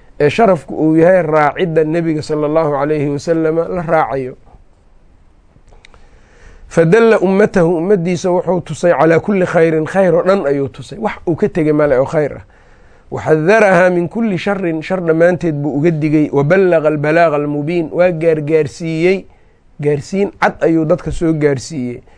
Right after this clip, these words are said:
Waqad bana Allaahu, Alla wuxuu ku dhisay diinahu, diinkiisa, alxaniifa, ee qallooca oo dhan ka leexsan, oo toosnaanta u leexsan. Calaa khamsati arkaanin buu ku dhisay, shan tiir.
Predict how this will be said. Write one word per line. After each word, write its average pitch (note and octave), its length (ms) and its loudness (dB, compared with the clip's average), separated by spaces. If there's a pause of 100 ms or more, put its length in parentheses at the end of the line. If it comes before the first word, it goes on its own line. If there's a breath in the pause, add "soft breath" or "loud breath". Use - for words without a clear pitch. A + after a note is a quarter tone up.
(360 soft breath)
Waqad D#3 280 2 (100)
bana F#3+ 200 4
Allaahu, E3+ 540 4
Alla E3+ 220 2
wuxuu D#3 300 0
ku G#3+ 180 -6
dhisay D#3 280 -2
diinahu, D#3+ 480 0
diinkiisa, E3+ 580 -2
alxaniifa, E3 680 -2
ee D3 180 2 (220)
qallooca E3+ 640 4
oo C#3 240 0
dhan G3 240 2 (480)
ka - 140 0
leexsan, D#3 500 0 (200)
oo C#3+ 120 -6
toosnaanta D#3+ 640 0
u D#3 80 2
leexsan. C#3+ 460 0 (760 soft breath)
Calaa E3 220 2
khamsati G3 400 -6
arkaanin F3 500 -2
buu D3 120 -4
ku D3 140 -6
dhisay, D#3+ 260 -8
shan F#3 220 -2
tiir. E3 280 -2